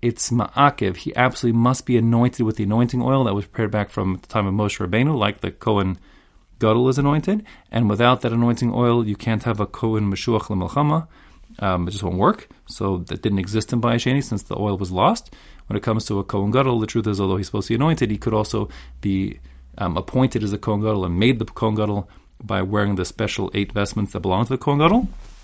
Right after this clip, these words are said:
Um, but according to Minchas Chinuch, you just can't do that for Mashuach Milchama. Um, others disagree and say no, he could be appointed, um, without the oil. Um, there's also a separate discussion about what the Kohen Mashuach Milchama wears when he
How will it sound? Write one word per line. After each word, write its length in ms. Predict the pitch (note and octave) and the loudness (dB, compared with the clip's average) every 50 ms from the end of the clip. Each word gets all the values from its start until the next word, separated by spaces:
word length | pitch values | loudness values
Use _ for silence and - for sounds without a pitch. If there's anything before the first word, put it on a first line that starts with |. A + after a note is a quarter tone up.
| - - - - - - - - - - | -20 -20 -20 -20 -20 -20 -20 -20 -10 -4
Um, 160 | A2 G#2 G2 | -2 -2 -2
but 100 | F#2+ G2+ | -2 -2
according 260 | G2+ - A2 G2+ G#2 | -4 -4 -4 -4 -6
to 80 | A2 A2 | -6 -6
Minchas 180 | - - A2 - | -6 -6 -4 -4
Chinuch, 220 | A#2+ A2 - - | -4 -4 -4 -6
you 60 | - G#2 | -6 -6
just 140 | G2+ - | -6 -6
can't 160 | - - G2 F2+ | -6 -6 -4 -4
do 100 | A2 A2 | -2 -2
that 180 | C3 D3+ C#3+ - | 0 -2 -2 -2
for 240 | - B2+ B2+ B2+ - - - - - - - | 0 0 0 -2 -4 -8 -20 -20 -12 -8 -8
Mashuach 300 | A#2 - C#3 C3 - - | -2 0 0 2 2 2
Milchama. 400 | C3+ B2+ - C#3+ D3 F3 A#3 A3+ - G3 F3+ - - - - - - - - - - - - _ _ - | 2 2 2 2 2 2 2 0 -4 -6 -8 -10 -16 -18 -20 -20 -20 -20 -20 -20 -20 -20 -20 _ _ -4
Um, 460 | - A#2+ A#2+ A2+ A2 G#2 G#2 G2+ F2+ - | 0 2 4 4 4 2 0 -2 0 2
others 240 | C3 D#3 E3 C#3+ A#2+ | 6 6 6 6 6
disagree 380 | B2 A#2 - B2 B2+ C#3 C#3 | 2 0 0 2 2 4 6
and 120 | C3 A#2+ A#2 | 4 4 4
say 140 | - G#2+ | 2 2
no, 400 | G#2 A2+ B2 A#2+ A#2 A2+ A#2 A#2 - - - | 4 4 6 6 4 4 2 -2 -4 -6 -6
he 80 | A#2 | -6
could 140 | - - G#2+ | -4 -2 -2
be 80 | F#2 G2 | -2 -2
appointed, 560 | F#2 - A2+ A2+ - - G2+ F#2+ F#2+ F2 - | -2 0 -2 -2 -2 -2 -4 -4 -6 -6 -4
um, 320 | G#2 F#2 F#2 F2+ F2+ F2 | -4 -4 -4 -4 -6 -6
without 300 | F#2 G2+ F#2 G2+ G#2+ A2 | -6 -4 -2 -2 -2 -2
the 80 | - G#2+ | -2 -2
oil. 300 | G#2+ A2+ A2+ B2 D3 D#3 - - - - - - - - | 0 0 0 0 -2 -4 -8 -12 -20 -20 -20 -12 -6 -4
Um, 140 | G2+ F#2 | -2 -2
there's 120 | F#2+ F#2 G#2 | 0 0 0
also 220 | A2+ A2 - G#2+ | 0 0 0 0
a 20 | F#2+ | -2
separate 260 | - A2+ G#2 - G2 | -2 -4 -4 -4 -6
discussion 340 | G2 - - G#2 G2 - G2+ | -4 -2 -2 -2 -2 -2 -2
about 200 | F#2+ F#2+ F#2+ G2+ | -2 -2 -2 -2
what 360 | G2+ A2+ A2 A2 - - - | 0 0 0 0 -2 -6 -6
the 80 | A2+ | -6
Kohen 240 | G#2 - - G#2+ G2+ G2+ | -4 -2 -2 0 0 -2
Mashuach 220 | G2 - A#2+ A2 | -2 -2 -2 -2
Milchama 460 | - A2+ G#2+ - A2 G#2+ G#2 G#2 - - | -2 -2 -2 0 0 0 0 0 -2 -4
wears 640 | - G#2 G#2 A#2 C3 B2 G#2+ F2+ F2 - - - - - - - | -4 0 2 4 6 6 4 4 0 -2 -8 -14 -16 -20 -12 -6
when 160 | G2+ G2 F#2 | -4 -4 -4
he 60 | F2+ | -4